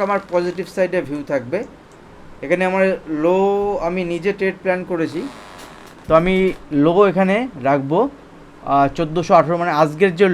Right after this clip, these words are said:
লো চোদ্দোশো কুড়ি, চোদ্দোশো কুড়ি টাকা আজকে লো, এর স্টপ লস রেখে এখান থেকে, আহ, মোটামুটি ধরুন ফোর ফাইভ পার্সেন্ট স্টপ লস হয়ে যাবে।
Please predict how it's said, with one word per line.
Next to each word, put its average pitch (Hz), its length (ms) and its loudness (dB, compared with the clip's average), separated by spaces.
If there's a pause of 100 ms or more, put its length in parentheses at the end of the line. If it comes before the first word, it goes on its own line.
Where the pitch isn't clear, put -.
(120)
লো 160 140 6 (240)
চোদ্দোশো 151 360 -2 (140)
কুড়ি, 156 240 2 (100)
চোদ্দোশো 147 420 -4 (680)
কুড়ি 156 260 0
টাকা 175 220 2
আজকে 147 160 -4 (140)
লো, 156 120 0 (320)
এর 139 80 -4 (120)
স্টপ 143 320 -4
লস 156 240 -4
রেখে 151 220 -6
এখান 156 240 -8
থেকে, 139 260 -6
আহ, - 800 -8
মোটামুটি 147 400 -6 (100)
ধরুন 139 220 -4 (540)
ফোর 156 240 0
ফাইভ 151 220 -2
পার্সেন্ট 147 380 -6
স্টপ 135 300 -4
লস 131 200 -2
হয়ে 127 160 -4
যাবে। 123 160 -6